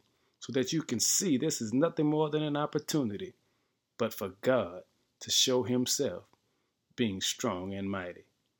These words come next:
Hey, family, I challenge you today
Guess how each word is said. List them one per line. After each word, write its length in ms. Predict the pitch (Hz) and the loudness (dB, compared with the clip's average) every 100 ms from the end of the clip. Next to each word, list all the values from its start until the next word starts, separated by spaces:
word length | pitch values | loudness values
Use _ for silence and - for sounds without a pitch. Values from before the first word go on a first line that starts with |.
| _ _ | _ _
Hey, 160 | - 135 | -4 -2
family, 480 | - 127 98 95 - _ _ _ _ | 0 -2 -2 -8 -18 _ _ _ _
I 260 | 123 117 - | -4 -2 -2
challenge 540 | - - 135 117 101 107 | 2 2 2 0 -2 -4
you 80 | 101 | -6
today 460 | 90 98 90 80 | -6 -6 -8 -10